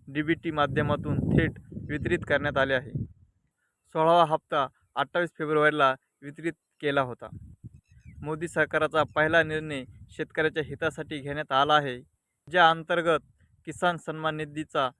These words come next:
सतरावा हप्ता अठरा जून दोन हजार चोवीस रोजी जारी केला जाईल. आतापर्यंत केंद्र सरकारने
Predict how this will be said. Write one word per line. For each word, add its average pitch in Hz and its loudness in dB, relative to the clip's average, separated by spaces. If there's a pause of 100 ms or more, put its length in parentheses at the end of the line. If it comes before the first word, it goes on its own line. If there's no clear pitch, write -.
(120)
सतरावा 160 0
हप्ता 143 0 (580)
अठरा 165 0
जून 170 -6
दोन 160 0
हजार 151 0
चोवीस 160 -6
रोजी 151 -6 (280)
जारी 151 4
केला 143 0
जाईल. 127 -2 (420)
आतापर्यंत 175 4 (140)
केंद्र 160 -2
सरकारने 156 0